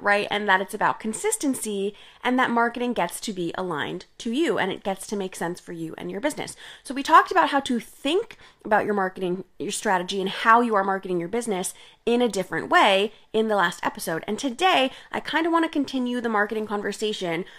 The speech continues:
but I actually wanna talk to you about strategy. There are three major pillars, three core pillars, as you could say, that I teach all of my clients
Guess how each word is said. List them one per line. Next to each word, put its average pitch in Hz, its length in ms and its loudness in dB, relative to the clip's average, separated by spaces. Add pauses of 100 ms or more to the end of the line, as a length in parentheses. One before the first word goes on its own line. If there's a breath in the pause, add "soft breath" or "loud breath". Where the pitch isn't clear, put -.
(120)
but 233 100 4
I 240 160 6
actually 339 420 2
wanna 294 200 2
talk 240 360 -2
to - 120 -8
you 220 140 -4
about 202 560 2
strategy. - 840 -2 (500 loud breath)
There 302 400 6
are 226 380 10 (100)
three 285 680 -2
major 240 960 0
pillars, 220 760 -2 (220)
three 254 300 -4
core 220 440 -2
pillars, 202 580 -4
as 196 260 -4
you 196 120 -10
could 185 180 -6
say, 180 340 -4 (800)
that 214 160 -2
I 233 100 2
teach 269 460 -6 (340 loud breath)
all 254 160 6
of 311 100 2
my 294 120 4
clients 208 680 -4